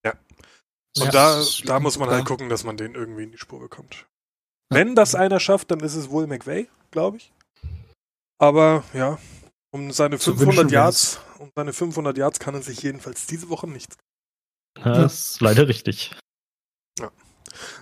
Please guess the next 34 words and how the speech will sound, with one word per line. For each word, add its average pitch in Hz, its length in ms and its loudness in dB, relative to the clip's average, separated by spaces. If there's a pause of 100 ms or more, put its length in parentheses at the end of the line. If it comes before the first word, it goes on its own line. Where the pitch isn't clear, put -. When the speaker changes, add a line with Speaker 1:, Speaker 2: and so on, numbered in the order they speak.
(160)
Speaker 1:
Das 160 280 4
war 160 160 6
mein 147 300 4
Rant 123 460 2 (320)
zu 135 160 4
den 131 180 4
Rams. 95 500 2 (400)
Speaker 2:
<laughs> - 840 0 (1700)
Speaker 1:
Ja. 107 100 0 (680)
Speaker 2:
Ja. 262 280 4 (1600)
Speaker 1:
Jacks 208 220 6
Speaker 2:
Ich 175 60 8
Speaker 1:
haben 151 100 4
wieder 170 160 6
Speaker 2:
hab 175 60 4
Speaker 1:
gewonnen, 156 260 8
Speaker 2:
mir 156 40 6
Speaker 1:
sehe 123 140 0
ich 104 120 -4
gerade. 110 340 -4 (520)
Speaker 2:
Echt? 156 320 4
Speaker 1:
Das 151 100 -2
habe 143 120 2
ich 135 60 -2
gar 147 120 0
nicht 127 120 -6
mitbekommen, 127 440 -10
ja. 120 180 -16 (500)
Speaker 2:
Ich 117 160 0
auch 113 140 6
nicht. 127 320 2 (300)
Gegen 117 160 4
Speaker 1:
Oh. - 20 -2
Speaker 2:
Denver. 120 420 4